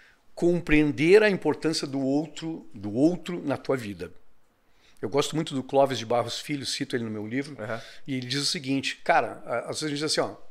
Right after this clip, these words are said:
Speaker 1: "Fodam-se os outros, né? Eu sou assim. É, não me interessa a opinião dos outros, né?" É, tem frases que eu, eu coleciono frases dessas que é assim,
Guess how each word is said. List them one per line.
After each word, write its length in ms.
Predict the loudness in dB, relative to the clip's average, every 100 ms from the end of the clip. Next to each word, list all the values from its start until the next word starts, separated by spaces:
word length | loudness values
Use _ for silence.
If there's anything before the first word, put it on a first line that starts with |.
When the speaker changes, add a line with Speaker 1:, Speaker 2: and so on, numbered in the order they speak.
| -14
Speaker 1:
"Fodam-se 540 | 4 6 6 2 0
os 140 | -2 0
outros, 360 | 0 -4 -8
né? 320 | -4 -2 -2 -6 -6
Eu 80 | -4
sou 160 | -2
assim. 360 | -2 -4 -8 -12 -16 -16 -18 -18 -18 -10 -2
É, 140 | 2
não 100 | 4
me 80 | 4
interessa 380 | 6 6 6 4
a 40 |
opinião 240 | 0 0 0
dos 180 | 0
outros, 480 | 2 2 0 -12 -14 -10
né?" 320 | -8 -8 -10 -16 -20 -20 _
É, 180 | -2 -2
tem 220 | -2 -6
frases 500 | 0 6 6 6 2
que 80 | -4
eu, 80 | -4
eu 60 | -4
coleciono 520 | -2 0 0 -2 -2
frases 360 | 2 2 0 -2
dessas 460 | -2 -2 -4 -10
que 140 | -6 -4
é 20 |
assim, 380 | -4 -8 -12